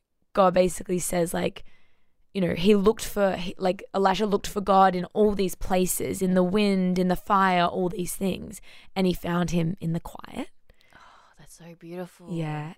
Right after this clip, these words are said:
Speaker 1: And it's just that idea. And I think what this scripture is saying is, don't be so busy. Don't be
Speaker 2: Mm.
Speaker 1: so caught up and, and chaotic that you don't have time to sit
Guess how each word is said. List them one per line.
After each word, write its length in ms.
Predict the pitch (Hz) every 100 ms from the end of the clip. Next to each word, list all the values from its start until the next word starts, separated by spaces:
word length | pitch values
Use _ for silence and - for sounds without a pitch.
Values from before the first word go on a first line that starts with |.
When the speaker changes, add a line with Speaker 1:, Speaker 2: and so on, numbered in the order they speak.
| -
Speaker 1:
And 100 | 226
it's 200 | 220 -
just 220 | 240 220
that 140 | 202 190
idea. 440 | 180 175 202 185
And 80 | 170
I 100 | 175
think 220 | 233 214
what 100 | -
this 120 | -
scripture 420 | - - - - 175
is 120 | 160
saying 360 | - 180 185
is, 240 | 170 160 - - _ _ -
don't 280 | - 196 214
be 160 | 240 175
so 520 | - - - 190 202
busy. 440 | 185 202 - 147 -
Don't 240 | 202 220
be 120 | 214
Speaker 2:
Mm. 40 | 185
Speaker 1:
so 600 | 160 - 214 202 208 208 -
caught 400 | - 190 196 185
up 240 | 185 -
and, 220 | 180 180 - - - -
and 200 | 190 185
chaotic 840 | - - 180 175 185 - - - - - - -
that 160 | - -
you 320 | 202 180 190
don't 160 | 214 202
have 320 | 170 190 -
time 380 | - - 180 180
to 140 | -
sit 480 | 180 - - 196 -